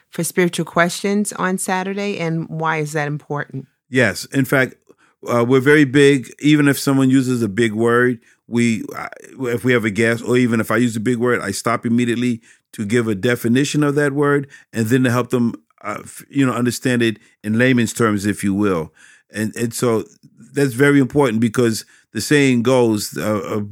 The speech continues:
Speaker 2: a, a brother said to me once, like, thirty-something years ago, he said, "If what you're saying is not understood, then you're not saying anything at all." And so I've, and, and another, uh, Pastor Don Bolt said this to me once. He said,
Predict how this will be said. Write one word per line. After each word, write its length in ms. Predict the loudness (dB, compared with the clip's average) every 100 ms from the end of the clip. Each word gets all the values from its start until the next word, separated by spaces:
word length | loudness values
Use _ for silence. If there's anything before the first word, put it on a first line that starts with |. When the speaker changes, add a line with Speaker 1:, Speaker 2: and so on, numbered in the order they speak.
| -10
Speaker 2:
a, 40 |
a 40 | -6
brother 260 | -2 -2
said 220 | -2 -2 -2
to 80 |
me 160 | 0 -2
once, 460 | -2 -4 -4 -10 -14 _ _
like, 160 | -20 -20 _
thirty-something 420 | -4 -2 -2 -2 0
years 160 | -2
ago, 120 | -2
he 100 | -2
said, 260 | -2 -4 -4 _ -20
"If 140 | -8 -2
what 200 | -2 0
you're 120 | -2
saying 340 | 0 0 2
is 140 | 0 0
not 200 | -2 -2
understood, 600 | 0 -2 -2 -2 -2 0
then 100 | 0
you're 100 | 0
not 200 | 0 -2
saying 280 | -2 -2 0
anything 400 | 0 -2 -2 -2
at 80 | -2
all." 380 | -2 -4 -8 _ _ _
And 100 | -10
so 320 | 0 2 0 -2 -4
I've, 440 | 0 0 -2 -12 _ _ _ _ _
and, 340 | -4 2 2 2
and 160 | 2
another, 480 | 4 4 4 4 2 0
uh, 200 | 0 0
Pastor 340 | 2 0 2 0
Don 380 | 2 2 2
Bolt 340 | 2 2 0 -4 _ _
said 180 | -4 0
this 140 | 0
to 100 | 2
me 100 | 0
once. 300 | 2 0 -2
He 100 | -4
said, 320 | -2 0 -2